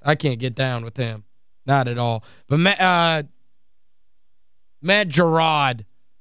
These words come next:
it finally ended. And he was a guy that the, the judges had said before. Alice in Chains, who I have once called totally overrated,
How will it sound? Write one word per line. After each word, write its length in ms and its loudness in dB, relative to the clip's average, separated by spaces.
it 140 -6
finally 400 2
ended. 220 0
And 80 0
he 80 4
was 120 -2
a 60 0
guy 220 0
that 120 -6
the, 240 0
the 120 0
judges 260 0
had 160 -4
said 220 0
before. 480 0
Alice 420 2
in 140 2
Chains, 580 0
who 160 2
I 160 2
have 140 0
once 280 -2
called 300 2
totally 380 2
overrated, 760 2